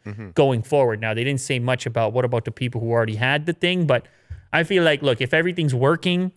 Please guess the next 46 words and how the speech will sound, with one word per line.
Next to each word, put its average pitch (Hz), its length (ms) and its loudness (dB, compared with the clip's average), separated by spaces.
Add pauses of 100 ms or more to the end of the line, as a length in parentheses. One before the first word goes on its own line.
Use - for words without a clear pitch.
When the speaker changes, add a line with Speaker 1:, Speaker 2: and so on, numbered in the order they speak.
(240)
Speaker 2:
and 143 140 2
you 170 80 6
know 156 240 6
that 143 160 2
somebody 151 260 2
at 131 80 2
Amazon 135 400 2
just 127 160 -4
was 120 140 0
asked 127 320 -2
to 135 100 -6
do 120 220 2
it, 143 140 0 (300)
you 202 120 2
could 175 160 -4
give 156 160 2
it 156 80 4
a 143 40 4
wipe 120 380 2
and 117 140 -2
be 123 100 2
all 104 180 0
right. 117 280 -2 (220)
Speaker 1:
Yeah. 80 200 -6 (640)
Speaker 2:
But 123 140 0
going 135 260 4
forward, 123 280 4
apparently 120 320 0
have 117 120 2
a 113 60 2
solution 113 400 -2
for 120 100 0
it. 113 60 -4
Kind 156 200 0
of 127 60 2
a - 40 -6
funny 127 240 2
story. 117 440 2 (500)
It's - 100 -14
from 160 100 4
a 143 60 4
couple 135 240 2
of 120 60 2
days 131 200 2
ago, 113 220 2
but 113 280 -2